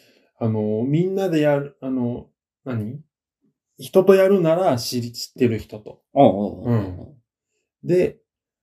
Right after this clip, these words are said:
Speaker 1: ハンターランク上げるのは、まあ、ソロでやる、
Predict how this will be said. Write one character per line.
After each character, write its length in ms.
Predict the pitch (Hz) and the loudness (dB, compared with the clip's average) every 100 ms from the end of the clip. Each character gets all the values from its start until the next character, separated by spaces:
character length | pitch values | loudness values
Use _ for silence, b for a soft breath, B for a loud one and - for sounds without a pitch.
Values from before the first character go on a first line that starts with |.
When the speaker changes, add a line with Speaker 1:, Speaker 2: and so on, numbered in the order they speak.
| _ | _
Speaker 1:
ハ 140 | - 165 | -8 -6
ン 80 | |
タ 80 | 160 | -4
ー 40 | 160 | -4
ラ 120 | 165 | -4
ン 60 | |
ク 60 | 151 | -6
上 100 | 143 | -4
げ 80 | 147 | -4
る 80 | 156 | -4
の 120 | 156 | -4
は、 240 | 175 143 - | -4 -6 -10
ま 340 | 135 127 110 | -14 -8 -6
あ、 40 | 117 143 | -8 -10
ソ 140 | 156 | -6
ロ 140 | 160 139 | -2 0
で 60 | |
や 100 | 135 | 0
る、 240 | 135 131 | -2 -6